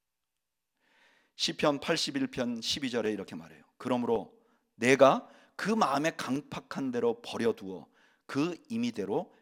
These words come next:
행케 하였더라." 버려진 사람은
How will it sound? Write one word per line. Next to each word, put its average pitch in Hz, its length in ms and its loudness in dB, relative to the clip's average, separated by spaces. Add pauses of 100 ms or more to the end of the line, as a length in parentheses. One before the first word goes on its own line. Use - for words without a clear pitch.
(140)
행케 123 560 -14
하였더라." - 500 -20 (3750)
버려진 104 420 -6
사람은 104 400 -12